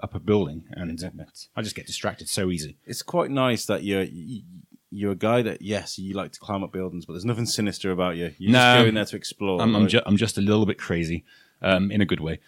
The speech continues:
Speaker 2: And,
Speaker 1: Uh,
Speaker 2: and you're curious, you wanna know what, you know.
Speaker 1: Yeah, yeah. Well, you know, um, I've, I've got, I've got this, uh, this body which is capable of doing it. We all have, but at the same time, at, at the same time, society has kind of, um,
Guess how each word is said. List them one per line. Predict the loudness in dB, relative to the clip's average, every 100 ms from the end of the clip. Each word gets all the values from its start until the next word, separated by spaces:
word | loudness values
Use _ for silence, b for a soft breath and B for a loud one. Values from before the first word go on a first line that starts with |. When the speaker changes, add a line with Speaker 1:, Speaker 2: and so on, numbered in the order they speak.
| b b -8
Speaker 2:
And, | -8
Speaker 1:
Uh, | -6
Speaker 2:
and | -4 -4
you're | -2
curious, | 0 0 0 -2 -6
you | -4
wanna | -2
know | -2 -2
what, | -6 _ -20 -4
you | 2
know. |
Speaker 1:
Yeah, | 4 4 2 -4 0
yeah. | 4 6
Well, | 8 8 8
you | 6
know, | 6 6
um, | 6 4 0 -16 _ _ _ _ b b b
I've, | 4 6
I've | 6
got, | 6 6
I've | 6
got | 4
this, | 4 4
uh, | 4
this | 4 4
body | 4 6 6
which | 2
is | -2
capable | -2 0 2 2
of | 4
doing | 2 2 -2
it. | -8 -10 -6
We | -4 -2
all | -2 -4
have, | -8 -8 -10 -6
but | -4 -4 -4 -8
at |
the | -4
same | 0 0
time, | 0 2 2
at, | 0 -4
at | -8 -4
the |
same | 2 2
time, | 4 2
society | 0 0 2 2 0
has | -2
kind | -2 0
of, | 2 2
um, | 0